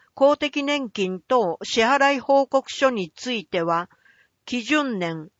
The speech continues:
前々年の税務署に対する法定調書、所得税の源泉徴収票等の提出枚数が百枚以上の場合、イーエルタッ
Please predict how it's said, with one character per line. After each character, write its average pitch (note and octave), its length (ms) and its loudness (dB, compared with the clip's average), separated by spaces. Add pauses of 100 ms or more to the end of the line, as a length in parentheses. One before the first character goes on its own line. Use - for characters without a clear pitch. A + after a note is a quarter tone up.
(120)
前 C4+ 240 4
々 D4+ 160 4
年 G3+ 400 -2
の F3 260 -2 (220)
税 A#3 260 0
務 C#4+ 180 -4
署 D4 200 0
に A3+ 180 -4
対 G#3+ 240 2
す A3 200 -8
る F3 200 -2
法 A#3+ 240 2
定 A#3+ 300 0
調 G3+ 320 -4
書、 D3+ 340 -8 (520)
所 - 260 -2
得 C#4+ 340 -2
税 A3+ 300 2
の F3+ 220 -2
源 A#3+ 260 2
泉 C#4 300 0
徴 C4 280 4
収 B3+ 320 -4
票 A#3+ 280 4
等 A#3+ 320 2
の E3+ 280 -4 (260)
提 C#4 200 2
出 C#4+ 320 -4
枚 C#4 260 0
数 F3+ 400 -4
が F3 260 -4 (340)
百 A#3+ 340 2
枚 D4 360 2
以 C#4+ 40 -2
上 B3 300 2
の F3 200 -2
場 F3+ 280 4
合、 F#3 40 2
イ F3 300 -6 (460)
ー C#4+ 340 2
エ C#4+ 80 2
ル C#4+ 100 -4
タ C4+ 200 2
ッ C#4 40 -2